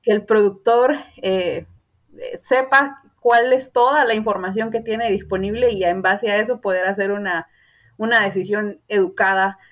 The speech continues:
una decisión informada, pero que esté consciente de que algo, algo no, no le va a salir bien al cien por ciento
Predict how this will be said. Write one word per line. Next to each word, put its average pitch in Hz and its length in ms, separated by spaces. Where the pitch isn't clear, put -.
una 190 160
decisión 175 380
informada, 196 840
pero 180 200
que 175 80
esté 185 200
consciente 190 600
de 131 160
que 139 380
algo, 196 720
algo 214 320
no, 208 240
no 196 200
le 190 100
va 185 80
a 196 80
salir 175 340
bien 180 460
al 180 240
cien 196 180
por 196 160
ciento 190 360